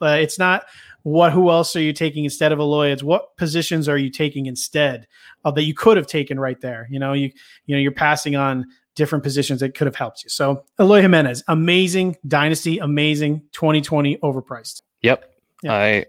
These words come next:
Speaker 2: completely agree. <laughs>
Speaker 1: Uh, Nomar Mazara. Did you know he's only twenty-four years old?
Speaker 2: Yeah, he's sneaky young,
Speaker 1: It's
Speaker 2: and people have
Speaker 1: crazy.
Speaker 2: been writing him off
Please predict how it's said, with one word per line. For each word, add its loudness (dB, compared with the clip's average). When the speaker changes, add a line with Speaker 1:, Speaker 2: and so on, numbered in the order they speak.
Speaker 2:
completely -6
agree. -12
<laughs> -14
Speaker 1:
Uh, 2
Nomar 2
Mazara. -2
Did -8
you -2
know 2
he's 0
only 0
twenty-four -4
years -4
old? -8
Speaker 2:
Yeah, 0
he's 2
sneaky -2
young, -8
Speaker 1:
It's -14
Speaker 2:
and -4
people 4
have 4
Speaker 1:
crazy. -4
Speaker 2:
been 2
writing 2
him -6
off -6